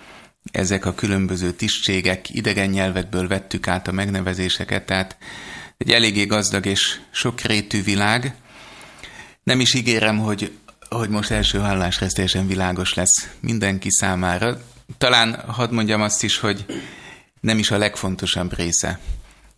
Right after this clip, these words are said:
az egyházunknak, tehát az egyházunk lényege az evangélium örömhíre, Krisztusnak a, a megváltása, az Úristen szeretete, az örök élet reménye.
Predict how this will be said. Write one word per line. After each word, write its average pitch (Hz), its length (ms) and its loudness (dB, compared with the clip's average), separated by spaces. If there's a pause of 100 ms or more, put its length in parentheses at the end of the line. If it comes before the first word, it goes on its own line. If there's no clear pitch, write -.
az 90 260 -6
egyházunknak, 90 880 -2
tehát 92 220 -4
az 92 80 -2
egyházunk 92 580 -4
lényege 95 400 -2
az 90 100 -2
evangélium 92 720 -2 (520)
örömhíre, 95 720 0
Krisztusnak - 600 -4
a, 87 240 -2
a 92 60 -4
megváltása, 92 760 -2
az 92 80 -4
Úristen 92 420 -2
szeretete, 95 580 0
az 92 120 -2
örök 95 260 -4
élet 90 280 -2
reménye. 92 480 -2